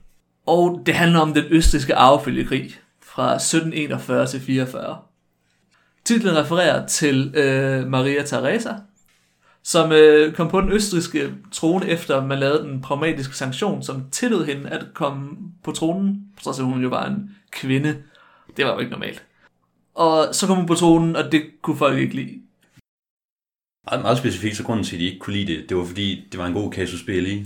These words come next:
Speaker 2: til at, for, for Frankrig og Bayern og Preussen at invadere Østrig. Så, øh, Preussen kunne opnå sine slesvigske drømme.
Speaker 1: Vi har jo alle sammen våde drømme om Slesien,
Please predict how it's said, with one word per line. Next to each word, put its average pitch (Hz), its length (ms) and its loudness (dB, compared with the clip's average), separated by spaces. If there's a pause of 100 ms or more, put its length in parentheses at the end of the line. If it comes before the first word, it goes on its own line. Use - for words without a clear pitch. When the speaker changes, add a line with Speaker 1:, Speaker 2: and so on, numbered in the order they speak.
Speaker 2:
til - 160 -6
at, 76 300 -4 (480)
for, - 180 -4
for 196 440 6
Frankrig 87 520 2
og 90 100 -6
Bayern 76 580 -2 (140)
og 90 140 -6
Preussen 87 600 -6 (380)
at 98 100 -6
invadere 87 380 -2
Østrig. 80 440 -8 (580)
Så, 82 300 -2
øh, 78 360 -6
Preussen 92 380 -6
kunne 82 360 -8
opnå 82 360 -4
sine 82 420 -8
slesvigske 87 540 -8
drømme. 85 300 -8 (480)
Speaker 1:
Vi 143 100 -4
har 139 100 2
jo 123 60 4
alle 123 120 2
sammen 123 280 -4
våde 120 200 -6
drømme - 240 -6
om - 100 -10
Slesien, - 400 -12